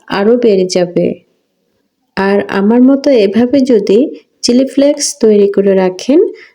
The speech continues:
তাহলে যে কোনো ভর্তা বানাতেই কোনো সময় লাগবে না, ঝটপট বানিয়ে নিতে পারবেন যে কোনো ভর্তা।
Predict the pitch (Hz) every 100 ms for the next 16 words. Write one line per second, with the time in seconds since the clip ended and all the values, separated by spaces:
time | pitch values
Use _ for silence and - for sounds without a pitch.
0 | _ - 190 196 190 196 202 214 226 202
1 | 196 - 240 269 285 285 339 - 220 214
2 | 208 185 185 185 185 185 185 220 349 -
3 | - _ - 196 220 226 226 311 254 208
4 | 196 190 185 185 185 190 185 208 294 311
5 | - 214 285 320 269 196 170 - - 165